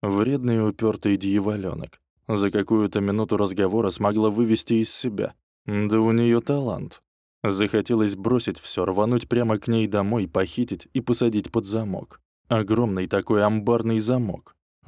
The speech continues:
Жаль, что это противозаконно. Злой и нервный, я наспех собрался и спустился в гостиную, где меня уже ожидали Виола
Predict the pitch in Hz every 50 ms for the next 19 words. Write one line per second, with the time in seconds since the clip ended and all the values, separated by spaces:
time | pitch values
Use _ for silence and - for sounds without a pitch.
0 | 113 104 104 131 151 139 120 - - - 117 110 104 - 87 - 107 98 - 107
1 | 95 98 95 95 101 101 - - - 90 - 160 - - - - _ _ _ _
2 | _ _ _ _ _ _ _ _ _ _ _ _ _ - 110 98 95 95 92 95
3 | 92 87 87 90 101 117 123 117 98 104 98 90 82 - _ _ _ - 101 98
4 | 98 101 110 139 139 - - 107 98 - - 95 90 - - 120 120 113 - -
5 | 98 95 - - 107 101 - - - 101 98 - - 98 95 98 110 107 104 -
6 | - - 95 87 87 85 - - - - - - - - 113 101 98 98 98 95
7 | 95 98 101 113 104 95 87 98 95 92 95 87 98 98 107 101 98 98 90 92
8 | 95 95 104 110 101 95 92